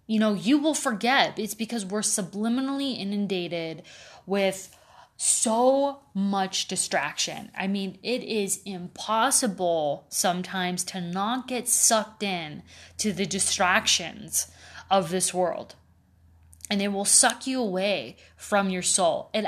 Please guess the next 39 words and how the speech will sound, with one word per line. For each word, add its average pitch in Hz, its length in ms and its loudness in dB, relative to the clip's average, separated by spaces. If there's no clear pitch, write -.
absolutely 240 680 2
will 190 360 2
if - 260 -8
you 208 200 0
don't 202 320 0
do 190 140 -4
something 175 420 -6
every 180 300 -4
day 170 240 -2
to 165 80 -4
stay 165 240 -6
connected. 160 560 -10
That 196 220 2
is 170 220 -4
absolutely 170 640 0
true. - 340 -8
And 208 120 6
I 233 120 10
learned 269 420 4
that 147 260 -2
because 196 300 -4
I 214 200 4
actually 226 420 2
learned 196 500 0
who 240 320 2
I 180 200 2
really 254 800 2
am 175 560 -2
in 202 200 2
that 170 260 2
ceremony. 160 800 -2
I'm 190 200 -4
like, 175 280 -4
"Oh 269 180 0
my 214 200 0
God, 226 360 0
I'm 202 340 -4
an 202 140 -6
eternal 196 1080 -2